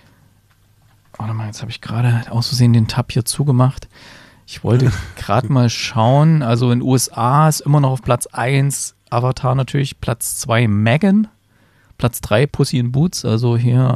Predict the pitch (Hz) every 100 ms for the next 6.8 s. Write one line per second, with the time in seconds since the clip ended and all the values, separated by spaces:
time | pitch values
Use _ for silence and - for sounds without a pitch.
0 | 131 127 131 135 156 156 - 143 135 139
1 | 131 143 175 - 156 147 - 135 107 107
2 | - - 123 120 123 117 - 113 - -
3 | - 139 110 - _ _ - - - -
4 | - 165 110 165 _ 120 113 113 113 113
5 | 113 110 110 113 _ _ _ - 113 -
6 | 127 117 107 - - 135 190 233